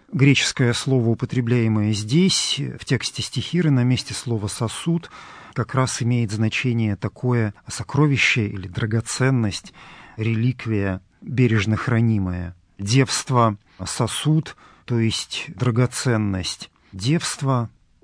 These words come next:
Скоболанович в своём переводе слово "сосуд" оставляет.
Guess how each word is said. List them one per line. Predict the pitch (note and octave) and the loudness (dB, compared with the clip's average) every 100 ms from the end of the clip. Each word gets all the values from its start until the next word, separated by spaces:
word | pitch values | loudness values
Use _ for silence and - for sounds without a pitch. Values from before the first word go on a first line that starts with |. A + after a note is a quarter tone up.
| _ A2+ | _ -8
Скоболанович | - C3+ D3 D3 D3 C3 B2 - - | -2 2 6 6 6 6 4 4 2
в | - | -2
своём | - C#3 C3 B2+ | 2 4 4 4
переводе | C3+ C3 B2 A#2+ G#2+ | 4 4 4 2 2
слово | - C#3+ B2 G#2 | -2 0 0 0
"сосуд" | - B2 - - A2+ - _ - | -2 -2 -4 -4 -6 -6 _ -12
оставляет. | A#2 - - A#2+ D3 G3+ F#3 - | -8 -4 -2 0 2 4 4 2